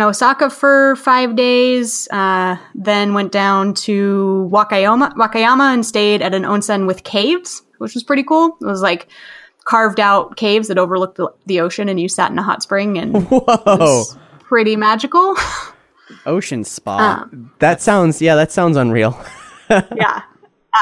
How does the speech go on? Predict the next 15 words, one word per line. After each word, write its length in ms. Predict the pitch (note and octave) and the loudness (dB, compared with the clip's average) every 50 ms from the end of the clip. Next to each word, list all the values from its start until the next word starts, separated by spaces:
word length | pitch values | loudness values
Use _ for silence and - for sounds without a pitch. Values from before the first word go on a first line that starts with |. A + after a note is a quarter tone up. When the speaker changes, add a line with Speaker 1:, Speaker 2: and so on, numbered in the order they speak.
| G3+ G3+ | 2 2
Speaker 1:
Uh, 140 | G3 E3 - | 0 0 0
it 80 | A3 A3 | 2 2
was 160 | A3+ A3+ G#3 | 2 2 2
really 220 | A3+ A3+ G#3+ G3+ | 2 2 2 2
great. 220 | G3 G#3 G#3+ G3 - | 2 2 2 2 2
I 40 | A#3+ | 2
mean, 220 | B3+ C4 B3+ B3 | 2 0 0 0
the 120 | A#3 E4 E4+ | 2 2 2
only 220 | F4+ F#4+ F#4+ F#4+ | 2 2 2 0
thing 280 | - - D#4+ D4 C#4 C4+ | 2 2 0 2 2 2
was, 160 | B3+ A3+ A#3 | 2 2 0
like, 140 | A#3 G#3+ - | 0 0 0
it 80 | - A3+ | 0 0
was 140 | A3+ G#3 - | 0 -2 -4
freezing, 840 | - - - C4 C#4 C#4 C4+ B3 G3+ G#3 G3 G3 F#3+ F#3 F#3 F3 | -8 -10 -6 -2 0 0 0 0 0 -2 -2 -2 -2 -4 -6 -8